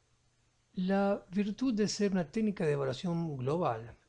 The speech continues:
es decir, no solo nos permite evaluar las vísceras sólidas, sino también las huecas, la cavidad peritoneal, el retroperitoneo,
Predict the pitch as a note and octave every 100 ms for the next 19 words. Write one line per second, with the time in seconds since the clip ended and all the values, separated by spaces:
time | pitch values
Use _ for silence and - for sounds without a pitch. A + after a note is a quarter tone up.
0 | - F3 D#3+ - F3+ G#3 G3+ G#3 F3+ -
1 | D#3 D#3+ D#3+ D3 C#3+ D3+ C#3 C#3 C#3 C#3+
2 | - F#3 F3+ E3 C3+ C#3+ C#3+ C#3+ C#3+ C3+
3 | C3+ B2 F3+ E3+ - B2 - - _ _
4 | - C3 C3 C3+ C3 A#2 B2 D3 E3+ D3+
5 | C3 B2+ B2 B2 A2+ A#2+ D3+ D#3+ C3+ B2+